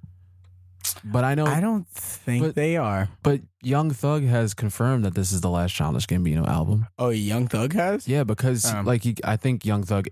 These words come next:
Speaker 1: A is on the album and B came in, I guess, to do the ad libs, um, on This Is America 'cause everyone, there's a bunch of ad libs from, like, him, Quavo, someone else, uh, from
Speaker 2: Okay.
Speaker 1: Twenty-one Savage. Twenty-one Savage is on there doing ad libs too.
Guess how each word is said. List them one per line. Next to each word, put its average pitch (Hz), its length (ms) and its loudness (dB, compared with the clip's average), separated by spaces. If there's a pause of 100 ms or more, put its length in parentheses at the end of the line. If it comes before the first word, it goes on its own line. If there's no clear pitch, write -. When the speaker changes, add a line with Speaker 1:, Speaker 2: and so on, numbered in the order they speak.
(180)
Speaker 1:
A 156 200 0
is 143 120 0
on 110 120 2
the 92 80 -4
album 95 420 -2
and 101 180 -2
B 110 200 0
came 107 260 0
in, 101 80 2
I 95 100 2
guess, 92 220 0
to 95 60 -2
do 92 120 2
the 87 120 0
ad 104 240 2
libs, 87 400 -2 (680)
um, 87 240 0
on 92 160 0
This 87 140 2
Is - 80 2
America 90 340 2
'cause 90 220 -2 (100)
everyone, 101 560 0 (200)
there's 110 180 0
a 113 60 0
bunch 131 240 0
of 107 40 2
ad 95 220 0
libs 82 240 -2
from, 92 160 0
like, 85 300 -2
him, 107 680 0 (500)
Quavo, 95 760 0 (680)
someone 90 380 0
else, 87 460 0
uh, 135 180 0
from 127 160 2
Speaker 2:
Okay. 117 40 -2
Speaker 1:
Twenty-one 123 320 0
Savage. 101 440 0
Twenty-one 107 260 0
Savage 95 320 0
is 95 100 -2
on 98 140 0
there 98 140 2
doing 95 200 0
ad 87 160 0
libs 87 240 0
too. 85 240 0